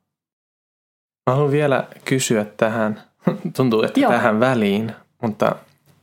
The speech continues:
Speaker 1: sun ajatuksia niinku tanssimisesta ja esiintymisestä. Onko niissä, mikä on jaettua ja mikä on erillä?
Speaker 2: Tanssiminen ja esiintyminen. Hmm.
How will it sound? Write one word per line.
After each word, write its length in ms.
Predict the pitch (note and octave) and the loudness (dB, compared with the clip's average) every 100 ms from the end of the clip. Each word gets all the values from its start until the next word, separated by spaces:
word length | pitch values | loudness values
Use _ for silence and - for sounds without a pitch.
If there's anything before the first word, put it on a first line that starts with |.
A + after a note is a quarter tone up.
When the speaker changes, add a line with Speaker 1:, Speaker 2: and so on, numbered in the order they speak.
| _ - | _ -12
Speaker 1:
sun 440 | - B2 A2+ F#2+ - _ _ _ _ | -4 0 0 -2 -6 _ _ _ _
ajatuksia 680 | A2+ G#2 G2+ G2 - A2 G2+ | -8 -4 -4 -4 -4 -2 -2
niinku 260 | G2 G2 - | -2 -6 -4
tanssimisesta 920 | A2+ A2 - G2 G2 G#2+ G#2 - G#2 - | -2 0 -2 -4 -4 -4 -8 -6 -6 -6
ja 100 | - | -4
esiintymisestä. 1040 | - A#2+ - G#2+ G#2 - - - - - - - _ _ _ _ _ _ _ _ _ _ _ _ _ _ _ - | 0 0 0 -2 -2 -6 -8 -6 -6 -6 -8 -8 _ _ _ _ _ _ _ _ _ _ _ _ _ _ _ -4
Onko 280 | B2 A2 A#2 | -2 -2 -2
niissä, 440 | A2 G#2+ - A#2 - | -2 -2 -2 -2 -4
mikä 320 | A#2+ A#2 A2+ G#2 | -2 -2 0 0
on 140 | G#2 | 0
jaettua 460 | A2+ - - - - | 0 -2 -4 -6 -4
ja 120 | - | -4
mikä 240 | C3+ - | -4 -4
on 140 | - - | -2 0
erillä? 340 | A#2 - C3+ - _ _ _ _ _ _ _ _ _ _ _ _ _ _ _ _ _ _ | -2 -2 -8 -12 _ _ _ _ _ _ _ _ _ _ _ _ _ _ _ _ _ _
Speaker 2:
Tanssiminen 480 | C#4+ C4 G3+ F#3+ F#3+ | -6 -4 -2 -2 -2
ja 60 | F#3 | -2
esiintyminen. 800 | A3+ G3+ F#3+ F3 F3+ F3 F#3 G3 F3+ - _ _ _ _ _ _ _ _ _ _ _ _ _ _ _ _ _ _ _ _ _ _ B3 | -2 -2 -2 -2 -2 -2 -2 -2 -4 -12 _ _ _ _ _ _ _ _ _ _ _ _ _ _ _ _ _ _ _ _ _ _ -2
Hmm. 640 | D#4+ F4+ D#4+ C4+ A3+ F#3 | 0 2 2 2 2 0